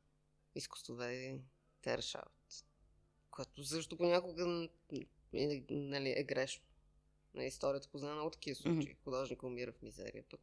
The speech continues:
Speaker 1: после изведнъж се казва, че, а, всъщност той бил гений. Но някакви хора, които в този момент са били статуквото, казват,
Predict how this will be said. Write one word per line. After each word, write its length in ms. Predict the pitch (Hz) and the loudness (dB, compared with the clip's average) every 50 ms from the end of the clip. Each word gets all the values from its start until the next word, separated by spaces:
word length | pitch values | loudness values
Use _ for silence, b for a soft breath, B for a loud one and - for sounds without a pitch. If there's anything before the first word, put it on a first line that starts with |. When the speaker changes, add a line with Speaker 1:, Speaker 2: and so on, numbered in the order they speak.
| _ - | _ -14
Speaker 1:
после 280 | - - - - 127 | -12 -12 -10 -8 -8
изведнъж 200 | 131 131 131 127 | -8 -6 -8 -8
се 100 | - - | -8 -6
казва, 200 | - 131 127 - | -4 -4 -4 -2
че, 100 | - - | -2 -2
а, 140 | - 147 135 | -2 -2 -4
всъщност 400 | - - 139 135 - - - - | -6 -10 -12 -12 -12 -14 -14 -10
той 120 | - 127 | -8 -8
бил 220 | 123 123 123 117 117 - | -8 -6 -8 -10 -10 -10
гений. 200 | - 92 - - - _ _ - _ _ _ B B B B B B B | -10 -12 -12 -12 -16 _ _ -20 _ _ _ B B B B B B B
Но 100 | - 160 | 2 4
някакви 300 | 160 160 160 160 160 160 | 6 6 4 4 2 -2
хора, 360 | 156 - - 147 127 135 165 196 | -6 -2 2 4 6 6 6 6
които 380 | - 214 196 - 202 185 170 | 4 0 -2 0 -2 -2 -4
в 60 | 165 - - | -6 -4 6
този 280 | - 170 160 156 151 156 | 10 10 10 10 10 6
момент 300 | 147 135 127 123 123 120 | 6 6 6 4 4 2
са 100 | - - | -4 -8
били 380 | - 123 127 123 123 123 120 123 | -10 -8 -6 -4 -4 -4 -4 -6
статуквото, 680 | - - - - - - - - - - _ - - | -10 -12 -12 -14 -14 -14 -16 -16 -16 -12 _ -10 -4
казват, 240 | - - 139 135 | -2 -2 -2 -2